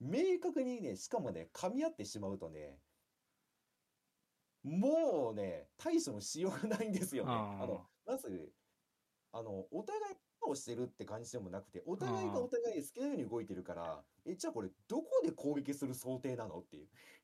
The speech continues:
Speaker 1: こっちはどこで手を出したらいいの、これはっていう。だって完全ランダムでしょ、これっていう。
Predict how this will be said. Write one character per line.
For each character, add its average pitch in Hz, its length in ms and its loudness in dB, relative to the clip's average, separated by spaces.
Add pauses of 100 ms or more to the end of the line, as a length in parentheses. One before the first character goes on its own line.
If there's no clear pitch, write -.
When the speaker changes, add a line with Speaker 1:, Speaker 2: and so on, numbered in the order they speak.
(920)
Speaker 1:
こ 254 140 -4
っ 277 100 -6
ち - 160 -4
は 139 120 4
ど - 200 0
こ 440 140 2
で 139 100 2
手 147 140 -2
を 117 80 0
出 95 120 -2
し - 60 -6
た 107 100 -6
ら 85 60 -6
い 85 60 -8
い - 20 -10
の、 78 100 -12
こ 82 120 -10
れ 82 80 -2
は 82 140 -4
っ - 40 -20
て - 80 -16
い - 60 -12
う。 196 40 -18
だ 180 100 -2
っ - 20 -2
て - 80 -10
完 294 260 -2
全 403 180 0
ラ 370 120 -2
ン 330 60 2
ダ - 80 0
ム 92 60 -6
で - 80 -10
し - 100 -8
ょ、 95 40 -2
こ 82 100 -12
れ 76 80 -10
っ - 40 -12
て - 180 -20
い 71 100 -14
う。 71 60 -20